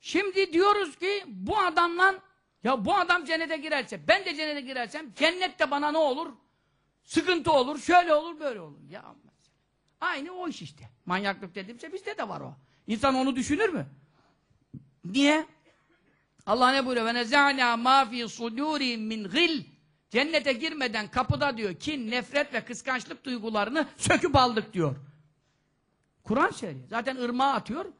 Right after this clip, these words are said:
Irmaktan çıkınca ne oluyor? Bunlardan arınmış çıkıyor. Hazreti Ali Efendimiz, Hazreti Muaviye Efendimiz ne yaptı? Savaş yaptı. Sahabe savaş yaptı birbiriyle, değil mi?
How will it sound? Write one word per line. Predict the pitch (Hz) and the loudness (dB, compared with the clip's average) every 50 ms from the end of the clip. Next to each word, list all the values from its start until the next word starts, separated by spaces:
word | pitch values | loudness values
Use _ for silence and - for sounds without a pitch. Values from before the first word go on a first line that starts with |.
| _ _ _ _ _ - | _ _ _ _ _ -6
Irmaktan | 214 240 254 254 262 247 254 277 247 240 | -6 -4 0 0 0 0 0 -2 -2 -2
çıkınca | - - 294 226 262 254 226 254 254 | -2 -6 -6 -4 -4 -2 0 0 2
ne | 285 | 4
oluyor? | 302 277 262 277 320 339 285 247 | 4 4 4 2 0 -4 -4 -4
Bunlardan | 277 269 269 262 247 247 240 330 381 403 359 - _ _ _ _ _ _ _ _ _ _ _ _ _ _ _ _ - | -6 -2 2 2 2 2 4 2 0 0 0 -10 _ _ _ _ _ _ _ _ _ _ _ _ _ _ _ _ 4
arınmış | 196 208 220 233 226 240 233 - - | 4 6 6 6 6 4 4 2 0
çıkıyor. | - - - - 120 98 - _ _ _ _ _ _ _ _ _ _ _ _ _ _ _ _ _ _ _ _ _ _ _ _ _ _ _ _ _ _ _ _ _ _ _ _ _ _ _ _ _ - | -10 -16 -14 -18 -18 -18 -20 _ _ _ _ _ _ _ _ _ _ _ _ _ _ _ _ _ _ _ _ _ _ _ _ _ _ _ _ _ _ _ _ _ _ _ _ _ _ _ _ _ -10
Hazreti | - - 196 226 226 233 226 | -10 -6 -6 -4 0 2 2
Ali | 233 240 | 4 4
Efendimiz, | 240 233 240 240 220 226 | 2 2 0 -2 2 0
Hazreti | 220 226 220 226 220 240 | 0 0 0 -4 -6 -4
Muaviye | 233 233 233 233 233 240 240 | 0 2 2 2 2 0 -2
Efendimiz | 233 196 240 240 240 233 233 214 | -2 -2 -4 -4 -4 -6 -6 0
ne | 247 | 4
yaptı? | 262 254 247 - 254 320 392 - _ _ _ _ _ _ _ _ _ _ _ _ _ _ _ _ _ _ _ _ _ _ _ | 4 4 4 2 -8 -8 -8 -10 _ _ _ _ _ _ _ _ _ _ _ _ _ _ _ _ _ _ _ _ _ _ _
Savaş | - 202 202 240 311 - - | -2 2 2 2 2 2 -4
yaptı. | 370 370 - _ _ _ _ _ _ _ _ _ _ _ _ _ _ _ _ _ _ | -10 -12 -12 _ _ _ _ _ _ _ _ _ _ _ _ _ _ _ _ _ _
Sahabe | - - 180 202 233 226 254 254 254 | -6 0 2 2 4 4 2 0 0
savaş | 254 247 240 254 262 254 269 | 2 2 4 4 4 4 4
yaptı | 240 226 - 226 214 | 2 2 2 -2 -2
birbiriyle, | 202 208 196 190 190 185 175 170 | -2 -2 2 2 2 2 4 4
değil | 233 339 | 6 6
mi? | 403 370 233 - - | 6 6 4 2 -4